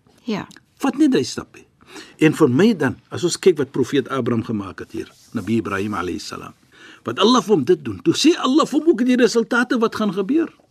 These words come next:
Speaker 2: En die resultate, as jy sal sien, mense kom van dwars oor die hele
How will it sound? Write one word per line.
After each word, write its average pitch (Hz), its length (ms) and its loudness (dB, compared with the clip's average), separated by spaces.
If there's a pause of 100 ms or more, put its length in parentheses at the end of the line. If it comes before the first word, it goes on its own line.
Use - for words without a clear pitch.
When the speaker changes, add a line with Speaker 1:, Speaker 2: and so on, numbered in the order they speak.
(560)
Speaker 2:
En 208 120 6
die 208 100 6
resultate, 214 720 2
as 180 80 2
jy 196 100 4
sal 190 180 4
sien, 233 320 2
mense 214 400 2
kom 214 200 -4
van 247 360 0
dwars 240 360 -2 (120)
oor 185 180 0 (100)
die 160 220 -8
hele 160 340 0